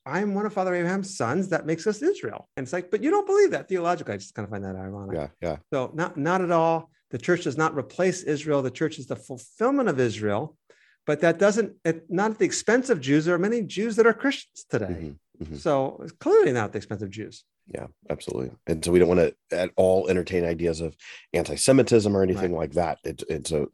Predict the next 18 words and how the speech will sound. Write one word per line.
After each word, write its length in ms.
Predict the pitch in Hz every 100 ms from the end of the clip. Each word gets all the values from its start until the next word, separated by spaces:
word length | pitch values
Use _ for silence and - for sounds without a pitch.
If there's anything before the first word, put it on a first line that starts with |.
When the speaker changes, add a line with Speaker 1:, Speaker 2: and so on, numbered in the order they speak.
| -
Speaker 2:
yeah. 120 | 67 - - - -
Speaker 1:
No, 160 | 160 208
but 160 | 196 202
by 100 | 214
the 60 |
way, 180 | 202 175
just 240 | 170 190 -
to 60 |
note, 300 | 156 147 - - -
that 300 | 185 180 - _ _
is 520 | 196 220 233 208 170 -
the 100 | 165
sentiment 480 | 185 190 190 190
of 100 | 139
many 260 | 135 175 175
Christians 380 | 170 165 147 127
in 100 | 113
history. 500 | 143 - 214 285